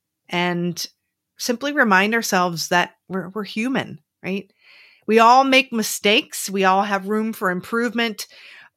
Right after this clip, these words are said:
And by practicing self-compassion, we can nurture a positive and nurturing relationship with ourselves,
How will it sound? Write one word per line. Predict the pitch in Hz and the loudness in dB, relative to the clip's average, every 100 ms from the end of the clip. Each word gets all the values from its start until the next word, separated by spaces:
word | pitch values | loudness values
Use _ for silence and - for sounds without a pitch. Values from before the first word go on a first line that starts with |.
| - | 0
And | 208 202 | 2 2
by | 196 196 | 4 2
practicing | 196 - 240 254 285 269 254 247 220 | 0 -2 4 4 2 -4 -4 -4 -4
self-compassion, | - 214 208 - 190 - 175 185 185 170 165 - - _ _ | 2 4 2 0 -6 -4 -2 0 -2 -4 -8 -14 -20 _ _
we | 180 202 208 208 | -4 -2 0 -4
can | - 202 190 | -4 -2 0
nurture | 214 262 - 208 196 | 0 0 0 2 2
a | - 185 | 2 -2
positive | - - 220 233 226 208 208 202 190 | -8 -2 4 4 4 0 0 0 -2
and | 180 175 180 | -2 -2 0
nurturing | 202 214 208 190 180 | 0 0 0 0 0
relationship | 175 170 185 - 190 180 - | 0 0 0 0 -2 -2 -2
with | 165 | -2
ourselves, | 156 - 170 160 - - - | -2 -2 0 -2 -2 -10 -10